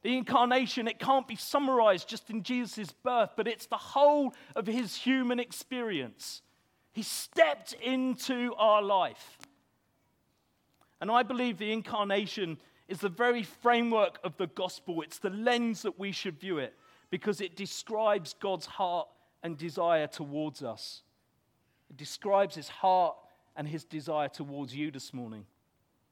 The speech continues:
And put simply, it's this. God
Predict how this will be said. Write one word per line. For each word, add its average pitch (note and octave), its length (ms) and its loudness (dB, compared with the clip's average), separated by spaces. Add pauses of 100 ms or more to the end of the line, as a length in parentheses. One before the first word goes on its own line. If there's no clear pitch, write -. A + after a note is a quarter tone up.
(360)
And C#3 180 -10
put - 240 -8
simply, E3+ 520 -8
it's - 200 -14
this. - 480 -10 (1700)
God E3 360 -2